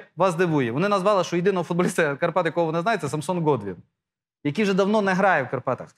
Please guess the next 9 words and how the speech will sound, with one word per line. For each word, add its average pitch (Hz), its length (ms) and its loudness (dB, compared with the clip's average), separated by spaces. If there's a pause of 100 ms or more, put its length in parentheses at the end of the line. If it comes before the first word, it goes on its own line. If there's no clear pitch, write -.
(520)
Карпат 202 480 2
нема 170 280 2
обличчя 156 420 -2
зараз. 101 420 -6 (340)
Нема 165 340 2
його. 101 340 -4 (440)
Вони 170 140 2
просто 196 300 0
безликі. 147 680 -2